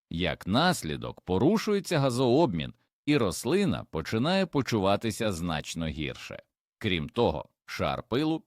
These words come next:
це ідеальне середовище для розмноження шкідників, особливо павутинного кліща. Тому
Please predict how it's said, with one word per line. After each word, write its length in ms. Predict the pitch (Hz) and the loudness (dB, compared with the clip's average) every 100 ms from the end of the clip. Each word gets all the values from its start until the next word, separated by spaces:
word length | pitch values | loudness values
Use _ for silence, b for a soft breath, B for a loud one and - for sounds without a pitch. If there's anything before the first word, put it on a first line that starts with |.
| _ | _
це 260 | - 104 - - | -4 -2 -2 -2
ідеальне 800 | 113 82 101 95 107 120 117 117 | -2 0 -2 2 4 4 4 0
середовище 760 | 101 85 76 101 127 127 101 | -2 -2 0 0 0 0 -2
для 180 | 80 82 | -2 -2
розмноження 800 | 80 76 92 120 143 139 131 127 | -2 -2 -2 0 0 0 -2 -2
шкідників, 800 | - 107 80 82 71 - 64 - _ _ | -4 -6 -4 -4 -6 -8 -12 -14 _ _
особливо 840 | 185 202 - 165 131 110 139 143 135 | 4 6 4 0 0 2 2 2 2
павутинного 920 | - 107 92 - 98 98 95 92 90 | 2 2 2 -2 -2 0 0 0 -2
кліща. 580 | - 82 - - 52 50 _ _ _ _ | -2 -4 -4 -6 -10 -10 _ _ _ _
Тому 480 | 110 92 107 120 78 | -2 2 4 4 2